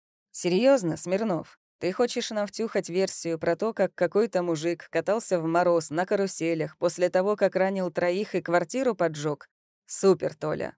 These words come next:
супер!" Володя сердито глянул на подчинённого. "Интересно, что он знает, чего не узнал ты, лейтенант? Что вообще происходит? Ты делал поквартирный обход или нет?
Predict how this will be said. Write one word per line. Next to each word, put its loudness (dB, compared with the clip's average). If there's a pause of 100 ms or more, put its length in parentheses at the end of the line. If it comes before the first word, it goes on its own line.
(100)
супер!" -2 (720)
Володя -2
сердито -4
глянул -2
на -4
подчинённого. -2 (380)
"Интересно, -2
что -2
он 0
знает, -4 (200)
чего -2
не -2
узнал -4
ты, -2
лейтенант? -4 (400)
Что -4
вообще -2
происходит? -2 (540)
Ты 0
делал 2
поквартирный 0
обход 4
или 2
нет? -2